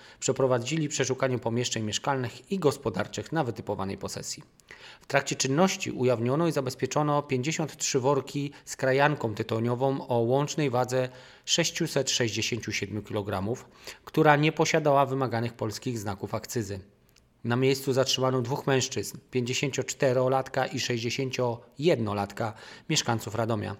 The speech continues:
Starszy z nich po zapoznaniu się z materiałem dowodowym usłyszał zarzuty popełnienia przestępstwa z artykułu sześćdziesiąt pięć, paragraf jeden i trzy Kodeksu Karnego Skarbowego dotyczącego nielegalnego przechowywania i obrotu wyrobami akcyzowymi.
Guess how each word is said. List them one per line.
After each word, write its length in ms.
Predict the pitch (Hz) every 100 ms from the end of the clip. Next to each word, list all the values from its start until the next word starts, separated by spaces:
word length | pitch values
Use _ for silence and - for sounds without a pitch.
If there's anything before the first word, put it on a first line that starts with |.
| - _ _ - -
Starszy 400 | - - 147 -
z 100 | 120
nich 160 | 131 143
po 100 | 139
zapoznaniu 440 | 135 135 120 143
się 180 | 135 127
z 60 | 113
materiałem 500 | 127 120 127 135 127
dowodowym 520 | 117 110 127 123 117
usłyszał 460 | - 123 143 - 127
zarzuty 380 | 110 117 139 123
popełnienia 400 | 127 120 120 120
przestępstwa 540 | - 117 131 123 135
z 80 | 113
artykułu 540 | 117 - - 139 131 131 - -
sześćdziesiąt 680 | - 120 113 135 135 117
pięć, 340 | - 131 104 - - - -
paragraf 480 | 127 131 120 120 -
jeden 260 | 127 120
i 80 | 120
trzy 220 | - -
Kodeksu 380 | 117 117 113 -
Karnego 400 | 113 117 113 117
Skarbowego 640 | - 113 107 107 101 123 160 - _ _
dotyczącego 680 | - 165 180 170 160 117 120
nielegalnego 600 | 120 131 131 131 104 104
przechowywania 640 | - 110 123 117 101 107
i 120 | 113 131
obrotu 420 | 131 107 95 117
wyrobami 460 | 120 123 101 98
akcyzowymi. 640 | 95 - 104 107 104 95